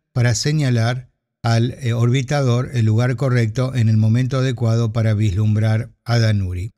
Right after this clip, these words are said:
¿Mm? Eso es lo que dijeron los funcionarios de la nasa en el comunicado. El L R O de la nasa en verdad tuvo tres oportunidades para tomar fotografías de Danuri durante sobrevuelos cercanos. Para la primera instantánea estaba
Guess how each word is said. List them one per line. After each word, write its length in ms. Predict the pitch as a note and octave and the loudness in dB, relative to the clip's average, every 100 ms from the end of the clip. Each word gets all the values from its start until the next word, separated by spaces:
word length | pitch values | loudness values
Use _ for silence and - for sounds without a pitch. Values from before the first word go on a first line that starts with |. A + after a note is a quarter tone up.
| - | -4
¿Mm? 140 | A#2 B2+ | -4 -2
Eso 240 | A#2+ - | -2 0
es 40 | A#2 | 0
lo 100 | A2+ | 2
que 80 | G#2+ | 0
dijeron 360 | G#2 A#2+ A2+ | 0 0 0
los 100 | G#2+ | 0
funcionarios 560 | - G#2+ A2+ G#2+ A2+ A2 | 0 -2 0 0 2 2
de 80 | A2+ | 2
la 100 | A2 | 0
nasa 420 | G#2 G#2 A2+ A2+ | 0 -4 -4 -2
en 120 | G#2+ | 0
el 80 | G2+ | 0
comunicado. 720 | G#2 G2+ G2 F2+ F#2+ F#2 - _ _ _ | -2 -2 -4 -6 -8 -10 -16 _ _ _
El 180 | A#2+ B2+ | 0 2
L 140 | D#3+ | 2
R 220 | D#3+ C#3 C3+ | 2 2 2
O 80 | C#3+ | 2
de 60 | |
la 100 | C3 | 2
nasa 440 | A#2+ B2+ D#3 D3+ A#2 | 0 0 -4 -4 -2
en 140 | G#2+ | 0
verdad 380 | A2 A#2 B2+ B2 | 0 0 -2 -2
tuvo 240 | A#2 A2 | -2 0
tres 260 | D#3+ E3 B2 | 0 -2 -2
oportunidades 640 | G#2 A2+ G2 G#2+ A2+ A#2 | -2 -2 0 0 2 0
para 220 | A2 G#2+ | -2 -2
tomar 240 | G2+ G#2+ G#2+ | 0 -2 -2
fotografías 560 | A#2 A#2 A2+ B2 A#2+ | -2 -2 -2 -2 0
de 60 | B2+ | 0
Danuri 500 | C#3 C#3+ B2 C#3 E3+ | -2 0 0 -2 -4
durante 440 | G#2+ G#2 G#2 G2 G2 | -4 -2 -2 -2 -4
sobrevuelos 600 | A2+ G#2+ G#2+ A#2 A2+ G#2+ | -2 0 0 0 0 -2
cercanos. 720 | C#3 B2+ C#3+ B2 B2+ B2+ _ _ | -4 -2 0 0 -2 -6 _ _
Para 180 | - A2+ | 0 2
la 140 | A2+ G#2 | 2 2
primera 500 | A2 A#2+ C3 A#2 B2+ | 2 2 2 0 0
instantánea 840 | A2+ - A2+ A2+ A#2+ C3 A2+ A2+ | -2 -2 -2 0 0 0 0 0
estaba 640 | A#2+ G#2+ - A#2+ A#2 A2 | -4 -6 -2 -2 -2 -4